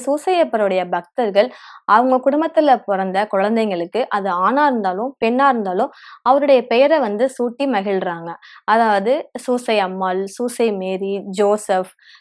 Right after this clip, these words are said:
சூசையப்பர், வளனார் இப்படின்ற பெயர்களால இவர் வந்து அறியப்படுறாரு. பொதுவா மறை மாவட்டங்கள்ல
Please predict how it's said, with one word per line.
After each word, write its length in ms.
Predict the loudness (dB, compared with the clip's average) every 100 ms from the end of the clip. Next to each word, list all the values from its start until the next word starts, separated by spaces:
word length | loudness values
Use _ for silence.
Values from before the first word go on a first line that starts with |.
| _ -20
சூசையப்பர், 840 | -4 -2 0 0 0 0 -2 -2
வளனார் 560 | -2 0 0 -2 0 -2 -4
இப்படின்ற 440 | -6 -2 0 2 0
பெயர்களால 680 | 0 0 0 -2 -2 -2 -2
இவர் 240 | -2 -4
வந்து 180 | -4 -4 -4
அறியப்படுறாரு. 720 | -4 -4 -4 -8 -8 -8 -8 -10 _ _ 4
பொதுவா 460 | 6 6 4 2
மறை 320 | 2 0 2 0 0
மாவட்டங்கள்ல 800 | 0 -2 -4 -6 -6 -2 0